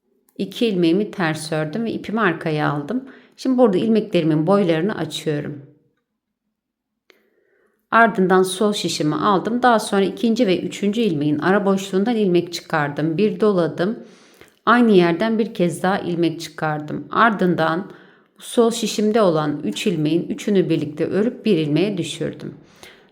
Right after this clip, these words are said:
Daha sonra bakın sağ şişimde şöyle iki tane kabarık ilmeğim var. Bunları diğer iki ilmeğin üzerinden atlattıktan sonra buradan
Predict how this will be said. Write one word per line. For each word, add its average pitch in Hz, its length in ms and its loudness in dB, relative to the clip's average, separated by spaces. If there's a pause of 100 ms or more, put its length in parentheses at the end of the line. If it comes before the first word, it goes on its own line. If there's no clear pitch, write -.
Daha 269 160 4
sonra 214 220 0
bakın 196 160 -2
sağ 220 340 0
şişimde 190 480 -2
şöyle 208 220 -2
iki 190 200 -6
tane 180 300 0
kabarık 160 420 -2
ilmeğim 190 440 4
var. 196 160 0 (360)
Bunları 233 400 2
diğer 214 220 4
iki - 300 -4
ilmeğin 170 280 2
üzerinden 165 600 0
atlattıktan 196 720 -2
sonra 220 560 0 (440)
buradan 220 680 2